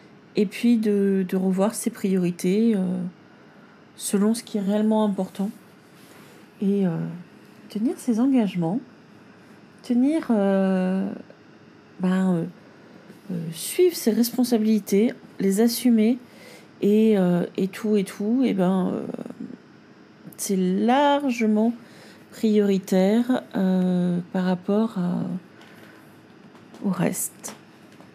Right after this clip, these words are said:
Voilà, j'espère que pour toi ça a été un petit peu moins chaotique,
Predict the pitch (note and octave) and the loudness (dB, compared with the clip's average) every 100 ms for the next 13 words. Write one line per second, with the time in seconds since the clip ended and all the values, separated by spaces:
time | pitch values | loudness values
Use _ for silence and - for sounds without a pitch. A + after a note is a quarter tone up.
0 | - - - A#3 A3 G#3 - - - A#3+ | -16 -10 2 4 4 2 -2 -8 -2 2
1 | B3 - D4 C#4+ B3+ A3 A3+ - B3 B3 | 2 4 2 2 0 -2 -2 2 2 4
2 | A3 G#3+ A#3+ A#3+ A#3 A3+ A#3 G#3+ A3 A#3+ | 2 2 2 2 2 -2 -2 0 2 2
3 | B3 A3 G3+ G3+ G#3 A#3 - | 2 2 0 -2 -4 -4 -10